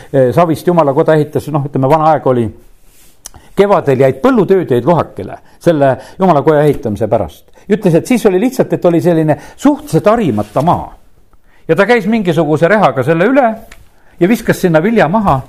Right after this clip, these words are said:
No naaber naeris, ütles, "No kuule, nalja teed, et siit küll sul mitte mingisugust vilja ei tule." Ja kui sügis oli käes, oli võimas vili selle koha peal. Ja siis naaber ütles, et "No kuule, siin peab küll jumal mängus olema. Et kui sa siin selle harimata maa peale ka külvad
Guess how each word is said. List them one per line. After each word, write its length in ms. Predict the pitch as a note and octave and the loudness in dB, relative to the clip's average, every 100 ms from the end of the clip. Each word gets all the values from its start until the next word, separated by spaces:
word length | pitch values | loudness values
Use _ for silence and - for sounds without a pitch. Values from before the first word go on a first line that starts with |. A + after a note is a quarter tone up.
| - - | -16 -8
No 80 | D#3+ | 0
naaber 320 | G3+ A#3 C#3+ | 0 2 0
naeris, 300 | C3 D#3 - | 2 0 0
ütles, 200 | A#2 A#2+ | -8 -8
"No 100 | A2+ | -8
kuule, 240 | A#2+ C#3+ G#2+ | -4 -2 -2
nalja 340 | A2 E3+ A2 | -2 -4 -4
teed, 280 | F#2 G#2+ E2 - - - | -4 -4 -6 -16 -12 -8
et 140 | A#2 | -4
siit 280 | - G#3+ G#3+ | -2 -2 0
küll 180 | F#3+ C3+ | -2 0
sul 120 | C#3+ | 0
mitte 260 | D3 D3 | 0 -2
mingisugust 600 | B2+ D3+ A2+ G#2 G2 - | -2 -2 -4 -8 -10 -6
vilja 260 | C#3+ A2+ F#2 | -4 -4 -4
ei 100 | F2+ | -6
tule." 200 | G2+ E2 - _ _ - - - | -6 -8 -12 _ _ -20 -20 -14
Ja 80 | A#2 | -8
kui 120 | A2 | -4
sügis 400 | A2 A#3 G#3 A#2+ | -2 0 -2 -4
oli 160 | A2 G#2+ | -2 0
käes, 440 | F3 C3+ E2+ - - - | 0 0 -4 -12 -20 -14
oli 180 | A2 G#2 | -6 -4
võimas 720 | F#2 B2+ A#3 F#3 F2+ - - G#2+ | -2 0 0 -2 -8 -12 -18 -4
vili 240 | D#3 D3+ G2+ | -2 0 -4
selle 260 | G#2 G2 | -6 -4
koha 220 | G2+ A2+ F2 | -2 -2 -4
peal. 160 | D#2+ D2 - - | -8 -14 -20 -10
Ja 80 | B2 | -4
siis 160 | C#3 D#3+ | 0 2
naaber 260 | D#3+ C3 | 2 0
ütles, 160 | A#2 A#2 | -2 -4
et 60 | G#2+ | -6
"No 100 | G2+ | -2
kuule, 220 | B2+ A2+ | 0 0
siin 260 | - F#3+ | 0 -2
peab 160 | G#2 G2 | -2 -4
küll 120 | C3+ | -2
jumal 200 | A#2 G#2 | -2 -2
mängus 340 | G2+ G#2 F#2 G#2 | -2 -6 -6 -6
olema. 320 | F#2+ D2 C#2 - - - | -6 -8 -14 -16 -8 -4
Et 160 | D3+ | -2
kui 120 | E3 | 0
sa 120 | C#3+ D#3+ | 0 2
siin 180 | E3+ | 0
selle 200 | D#3+ D#3+ | 2 2
harimata 560 | D#3 A3+ F#3+ C#3 - D#3 | 2 0 0 -2 0 0
maa 200 | F#3 F3+ | 2 0
peale 260 | C3 C3+ C3+ | 2 2 2
ka 100 | F3 | 0
külvad 480 | F3 F3 C3 A2 | 0 0 -2 -4